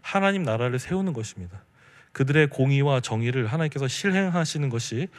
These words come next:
하나님의 전쟁의 일 차적인 목표였습니다. 그런데 여러분, 오늘 이 전쟁은, 어, 사실상 그런 목표이기보다, 어, 다른 목표에 가깝습니다.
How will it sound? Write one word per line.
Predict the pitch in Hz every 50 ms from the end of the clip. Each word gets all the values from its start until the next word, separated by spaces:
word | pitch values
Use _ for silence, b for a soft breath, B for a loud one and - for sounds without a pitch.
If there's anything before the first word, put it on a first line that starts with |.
| B B B B B
하나님의 | - 185 180 180 180 175 165 165 156 143
전쟁의 | - 123 120 131 127 139 135 143
일 | 160
차적인 | 156 - 170 156 143 135 120 104
목표였습니다. | 104 107 - - 170 156 131 - - 104 95 92 113 110 104 - B B B B B B B B B B
그런데 | - 135 147 160 170 185 196
여러분, | 156 120 120 117 156 160 120 104 101 B B B B B B B -
오늘 | 135 151 175 190 196 185 165 139 117 110 110 139
이 | 160 160
전쟁은, | - 123 117 120 127 135 135 147 160 131 104 95 - B B B B B B _
어, | - 117
사실상 | 120 170 170 190 175 156 185 175 175
그런 | 160 - 143 156 165 147
목표이기보다, | 120 120 - - - 160 147 143 143 127 127 120 110 104 104 127 180 208 B B B B B B
어, | 110 104 107 -
다른 | - - 127 147 175
목표에 | 175 170 147 - - 156
가깝습니다. | 143 - 107 - - 120 - - 107 98 92 95 101 101